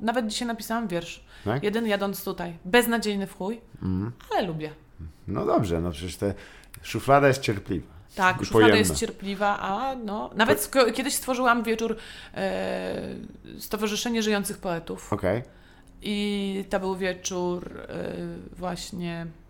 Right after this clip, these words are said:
Speaker 1: bardzo liryczny,
Speaker 2: Mhm.
Speaker 1: dużo wierszy, dużo, e, poezji śpiewanej.
Speaker 2: Jasne. No,
Speaker 1: I
Speaker 2: to musieli być za, za,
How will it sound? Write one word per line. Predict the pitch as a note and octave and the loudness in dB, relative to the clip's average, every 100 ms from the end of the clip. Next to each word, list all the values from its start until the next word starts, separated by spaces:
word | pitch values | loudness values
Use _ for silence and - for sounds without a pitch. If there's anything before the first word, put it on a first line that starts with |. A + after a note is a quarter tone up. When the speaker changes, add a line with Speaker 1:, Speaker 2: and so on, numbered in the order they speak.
| - | -10
Speaker 1:
bardzo | F3+ F#3+ F#3 F3 F3 E3+ | 0 0 2 -2 -4 -2
liryczny, | E3+ E3 G3+ A3 - F#3+ | -2 0 0 -2 -4 -6
Speaker 2:
Mhm. | F3+ | 0
Speaker 1:
dużo | F3+ F3+ F3 E3 E3 - - - E3+ | 0 2 0 -2 -4 -10 -16 -14 -2
wierszy, | G3+ A3 G3+ | 0 0 -2
dużo, | E3+ E3 E3+ E3 E3 E3+ - | -4 -4 -2 -2 -2 -4 -8
e, | E3 E3 E3 - F3+ - - E3+ | -10 -10 -10 -12 -14 -20 -20 -8
poezji | F3+ F3 E3 | -2 -2 0
śpiewanej. | - - F#3+ - A3 G#3 G#3 | -2 -2 2 4 4 2 2
Speaker 2:
Jasne. | G#2 - D#2 C#2 - - - - | 2 2 0 -10 -12 -20 -20 -6
No, | A#2 D#3+ C#3 | 6 8 8
Speaker 1:
I | |
Speaker 2:
to | A2 | 6
musieli | G#2 G2+ G#2+ | -2 2 2
być | F2 D#2+ | 2 -2
za, | - F2+ D#2 | 2 2 2
za, | E2+ | 2